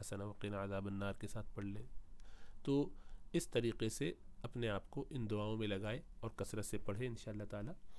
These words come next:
اور جو نہیں پڑھتا اس کی مرضی ہے، یہ کوئی ایسی چیز نہیں ہے کہ جو لازم ہو، اس کا زیادہ سے زیادہ جواز ہے اور اس کو ایک درجے میں مستحب کہا جا سکتا ہے،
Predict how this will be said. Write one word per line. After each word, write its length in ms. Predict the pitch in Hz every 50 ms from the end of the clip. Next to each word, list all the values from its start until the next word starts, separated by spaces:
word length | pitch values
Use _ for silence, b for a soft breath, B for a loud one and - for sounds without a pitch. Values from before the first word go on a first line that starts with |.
| b b b b b b b b - - - - -
اور 120 | 135 135
جو 120 | 127 143 139
نہیں 200 | 135 131 160 185
پڑھتا 340 | - 165 151 151 - - 190 202 - - - - - - - - - - - - -
اس 120 | - -
کی 120 | - - 107
مرضی 400 | 98 95 92 98 101 120 143 135
ہے، 60 | 156 - - b b b b b b - -
یہ 100 | - 104
کوئی 180 | - 113 104
ایسی 180 | 95 98 - 101
چیز 240 | - - 107 104 104
نہیں 180 | 101 101 107
ہے 80 | 107 110
کہ 120 | 107 107
جو 100 | 104 104
لازم 400 | 92 92 92 92 95 104 120 123
ہو، 120 | 117 120 123 - b b b b b b b b b b - -
اس 140 | 101 -
کا 120 | - - 107
زیادہ 260 | 107 107 101 107 117 113
سے 60 | -
زیادہ 200 | 110 101 107 135
جواز 560 | 123 107 104 95 95 98 95 92 90 82 80 - -
ہے 40 | - - - b b b b b b b -
اور 120 | 110 104
اس 140 | 95 87 -
کو 80 | - 95
ایک 120 | 98 98
درجے 240 | 101 95 95 101 104
میں 80 | 113 113
مستحب 580 | 107 98 - - - 98 - 117 - - -
کہا 140 | 101 90 101
جا 160 | 95 90 90
سکتا 400 | - - - - - - 101 101
ہے، 100 | 117 131